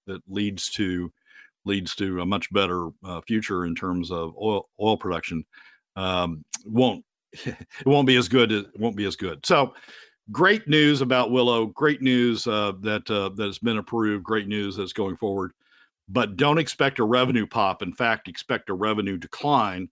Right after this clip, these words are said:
uh, for a s-, significant period of time. Th-, another piece of the oil taxes are that there isn't any tax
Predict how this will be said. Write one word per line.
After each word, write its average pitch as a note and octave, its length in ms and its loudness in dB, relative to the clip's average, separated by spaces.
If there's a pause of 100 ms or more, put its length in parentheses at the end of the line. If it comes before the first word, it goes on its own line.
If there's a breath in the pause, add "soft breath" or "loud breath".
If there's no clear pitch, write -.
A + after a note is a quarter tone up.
(600)
uh, G2 280 -2 (100)
for G#2 320 2
a G2 240 -2
s-, - 320 -12 (100)
significant A#2+ 600 -4
period A2+ 280 0
of F2+ 100 -8
time. G#2 520 0 (680)
Th-, A#2+ 300 -8
another D3 420 4
piece C#3+ 400 -2
of A#2+ 120 0
the A2+ 100 4
oil B2 240 2
taxes A#2 520 -2 (120)
are G#2+ 340 0
that G2+ 300 -6
there G#2 180 -6
isn't B2+ 380 0
any G#2 200 -4
tax - 480 -6